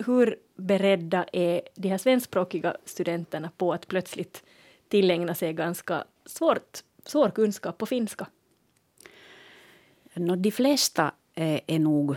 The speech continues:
Speaker 2: väldigt redo. Att, att vi har nog väldigt många ganska tvåspråkiga studenter. Men nu finns det alltid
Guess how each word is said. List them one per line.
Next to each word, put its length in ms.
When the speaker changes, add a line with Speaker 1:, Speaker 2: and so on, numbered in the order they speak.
Speaker 2:
väldigt 400
redo. 360
Att, 300
att 160
vi 100
har 200
nog 220
väldigt 300
många 400
ganska 300
tvåspråkiga 800
studenter. 680
Men 240
nu 100
finns 260
det 100
alltid 320